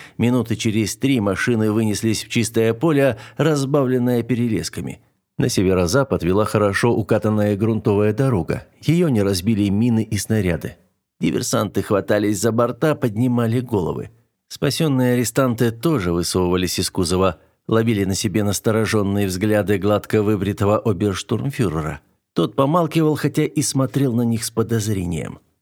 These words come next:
Эти люди не были пленниками. Он знал, что один из них имеет важное значение. Приказ был категоричен:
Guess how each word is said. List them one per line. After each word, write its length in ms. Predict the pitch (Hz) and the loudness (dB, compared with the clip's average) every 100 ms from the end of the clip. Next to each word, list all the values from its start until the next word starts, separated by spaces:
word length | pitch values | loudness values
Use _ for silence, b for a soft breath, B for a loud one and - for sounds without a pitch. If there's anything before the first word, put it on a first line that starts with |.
| _ _ _ | _ _ _
Эти 280 | 165 139 143 | 0 2 2
люди 320 | 135 135 110 | 2 2 2
не 280 | 123 120 123 | 0 2 2
были 200 | 107 117 | 2 0
пленниками. 800 | 113 143 131 92 82 73 67 - b b - | 0 0 0 0 -2 -4 -6 -10 b b 0
Он 180 | 101 | 0
знал, 320 | 87 101 120 92 | 2 2 2 0
что 160 | - | -2
один 240 | 87 95 95 | 0 0 0
из 180 | 90 | 0
них 220 | 113 113 110 | 0 0 0
имеет 360 | 110 110 104 | 0 0 0
важное 500 | 107 113 101 98 110 | 2 2 2 0 0
значение. 720 | 98 117 110 117 95 95 90 b b b _ | 0 -2 0 0 2 0 0 b b b _
Приказ 420 | - 156 160 147 123 | -2 -2 0 -2 0
был 180 | 147 | 0
категоричен: 760 | 127 131 139 143 117 87 104 | 0 -2 0 0 0 0 -2